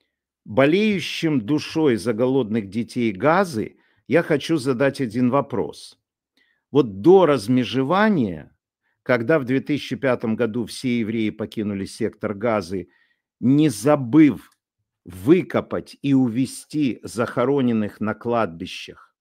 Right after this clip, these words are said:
своих, вдумайтесь,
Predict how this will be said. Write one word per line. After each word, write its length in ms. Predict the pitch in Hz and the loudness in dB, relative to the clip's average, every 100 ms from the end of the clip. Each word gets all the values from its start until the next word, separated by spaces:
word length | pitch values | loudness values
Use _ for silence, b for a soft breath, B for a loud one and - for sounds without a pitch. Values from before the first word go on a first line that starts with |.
| _ _ _ _ _ | _ _ _ _ _
своих, 720 | - - 101 104 135 170 _ _ _ _ _ _ _ _ _ _ _ _ _ | -20 -12 -6 -6 -6 -10 _ _ _ _ _ _ _ _ _ _ _ _ _
вдумайтесь, 720 | 67 82 80 - _ _ _ | -20 -16 -14 -16 _ _ _